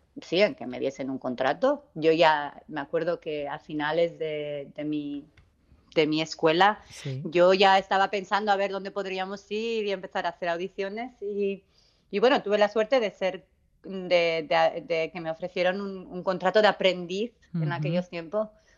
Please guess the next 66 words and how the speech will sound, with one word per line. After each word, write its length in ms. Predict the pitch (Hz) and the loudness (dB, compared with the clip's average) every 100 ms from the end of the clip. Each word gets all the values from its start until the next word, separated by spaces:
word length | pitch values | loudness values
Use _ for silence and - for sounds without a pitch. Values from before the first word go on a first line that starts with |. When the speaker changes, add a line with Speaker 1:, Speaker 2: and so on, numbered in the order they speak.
| _ _ _ | _ _ _
Speaker 1:
Y, 760 | - 240 233 220 208 202 190 175 | -2 2 2 2 0 0 -4 -6
y 120 | - 202 | -4 0
de 120 | 196 | 4
ahí 340 | 170 175 196 | 4 4 0
la 220 | 220 240 214 | 0 0 0
carrera 320 | 175 180 214 | 0 0 -2
fue 280 | - 208 196 | 0 0 0
muy, 280 | 202 196 | 0 -2
muy 160 | 220 254 | 0 -2
rápida. 680 | - 180 220 190 156 139 175 _ | -2 -2 -2 -2 -2 -6 -10 _
Am, 640 | - 156 156 151 147 143 - _ _ _ _ _ - - | -12 -8 -8 -8 -8 -10 -14 _ _ _ _ _ -20 -16
em, 640 | - 151 156 147 - - - _ | -10 -10 -10 -10 -10 -12 -14 _
sí, 380 | - - 175 202 | -20 -8 -6 -6
no, 500 | 160 160 165 165 170 | -6 -4 -4 -4 -10
n-, 360 | 170 170 170 165 | -8 -8 -8 -8
yo 240 | - 160 175 | -8 -2 0
creo 160 | 202 | 0
que 60 | 196 | -2
ni 80 | 185 | -6
siquiera 300 | 151 160 170 | -4 0 0
me, 300 | 185 175 151 | 0 -2 -2
me 140 | 160 156 | -6 0
paré 240 | 165 156 | 2 6
a 60 | 170 | 6
respirar. 440 | 185 - 165 - - | 4 2 2 2 2
<laughs> 1080 | 247 - 185 - - 185 - - - - - | 0 2 0 0 0 0 0 -12 -12 -18 -2
Speaker 2:
Un 120 | 190 | 0
contrato 320 | 202 190 196 233 | 0 0 2 4
primero 300 | 196 202 196 | 4 4 2
de, 260 | - 175 | 0 -4
de 100 | 170 | 0
aprendiz, 440 | 170 170 170 220 - | 0 2 0 -2 -2
contrato 360 | 196 170 185 240 | -2 0 2 4
de 60 | |
meritoria. 420 | 208 165 165 220 165 | 4 4 0 0 0
Ese 120 | 160 | -2
fue 140 | - | 0
el 40 | 196 | 0
primer, 240 | 185 196 | 2 0
el 80 | 170 | 0
primer 220 | 180 196 | 0 0
contrato 300 | 196 202 208 - | 0 -2 -2 4
que 60 | |
uno 100 | 208 | 6
Speaker 1:
Sí, 60 | 220 | 8
Speaker 2:
tiene 140 | 214 | 8
cuando, 200 | 208 202 202 | 8 8 6
Speaker 1:
exactamente. 320 | 196 180 170 | 2 -6 -2
Speaker 2:
cuando 180 | 202 202 | 4 6
uno 80 | 208 | 6
entra 180 | 202 202 | 4 4
en 60 | |
una, 160 | 196 196 | 4 4
en 120 | 180 | 4
una 120 | 190 | 4
Speaker 1:
Sí. 60 | 185 | 4
Speaker 2:
compañía 360 | 196 185 196 220 | 4 4 4 2
que 100 | 208 | 0
es, 160 | - | -4
bueno, 240 | 175 202 170 | -2 0 0
imagino, 380 | 143 143 190 220 | -2 -2 0 0
no 80 | 180 | 0
sé, 160 | 214 | -4
que 140 | 214 175 | -4 -4
es, 180 | 165 - | -4 -4
eh, 340 | 175 170 104 | -4 -2 -6